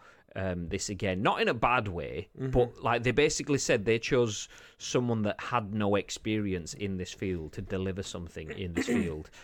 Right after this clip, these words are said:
Speaker 1: Um, or it might have been Crystal Dynamics said it themselves, actually. They may have said, "You know what, we, we, we, we're proud of what we've made, but we probably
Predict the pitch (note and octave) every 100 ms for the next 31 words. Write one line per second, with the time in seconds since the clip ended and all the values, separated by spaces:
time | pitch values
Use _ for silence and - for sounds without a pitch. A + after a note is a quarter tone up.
0 | - _ G#2 G2+ G2 G2+ - C#3 C#3 C3+
1 | F#3 G#3 G3+ D3+ D3+ - A#2 G2 G2 E3
2 | D3 - - _ - G#2 F#2 F2+ F#2 -
3 | A#2 D3+ B2+ F2+ - F2+ E2+ A2 C#3+ D3+
4 | A#2 - G2 F#2 B2+ D#3+ F3+ - C3 -
5 | B2+ A2 B2 A#2+ - A#2 G2+ - C#3 B2
6 | A2+ G#2+ G2+ G2 E3 - _ - _ _
7 | - A#2+ A2+ G#2 B2+ G#2 G2+ G#2 G2